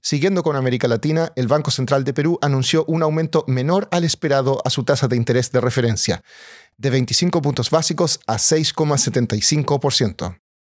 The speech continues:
La plataforma vietnamita de comercio electrónico Shopee decidió abandonar Argentina y cerrar la mayoría de sus operaciones en Chile, Colombia y México. Mantendrá sus operaciones en Brasil.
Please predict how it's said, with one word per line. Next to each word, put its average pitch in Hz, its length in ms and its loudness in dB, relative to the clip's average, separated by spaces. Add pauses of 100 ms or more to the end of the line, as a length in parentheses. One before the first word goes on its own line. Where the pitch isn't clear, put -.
(220)
La 147 160 0
plataforma 202 500 0
vietnamita 160 500 0
de 147 100 0
comercio 135 360 0
electrónico 120 480 -2
Shopee 156 600 2
decidió 135 540 -2
abandonar 135 540 0
Argentina 127 760 0
y - 80 -4
cerrar 160 380 0
la 175 80 0
mayoría 139 400 0
de 127 80 0
sus - 180 0
operaciones 120 520 2
en 101 140 -2
Chile, 175 400 0
Colombia 143 640 0
y 143 80 -2
México. 117 540 -2
Mantendrá 120 480 2
sus - 240 -2
operaciones 165 640 0
en 139 160 2
Brasil. 113 480 -2